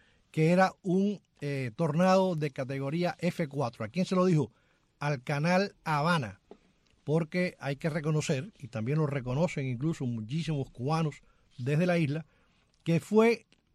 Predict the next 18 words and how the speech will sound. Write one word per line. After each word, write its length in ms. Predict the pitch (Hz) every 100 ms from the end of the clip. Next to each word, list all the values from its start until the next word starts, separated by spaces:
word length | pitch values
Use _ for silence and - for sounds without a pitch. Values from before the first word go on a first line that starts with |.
| _ _ _
la 400 | 175 185 185 185
única 500 | 220 262 254 214 220
fuente 540 | - 190 220 233 185 214
informativa 1000 | 190 - 180 185 170 151 202 233 175 - - - _
que 160 | 175 170
comenzó 680 | 180 170 165 151 214 214
a 60 | 208
dar 160 | 202 214
información, 1000 | 196 180 170 160 160 208 214 175 180
valga 300 | 147 160 165
la 100 | 175
redundancia, 680 | 165 175 175 180 170 - 170 _ _ _ -
ya 260 | 139 185
casi 360 | 170 190 - 170
cerca 420 | 190 196 160 165
de 60 | 151
la 80 |
medianoche, 600 | 156 208 190 190 - 180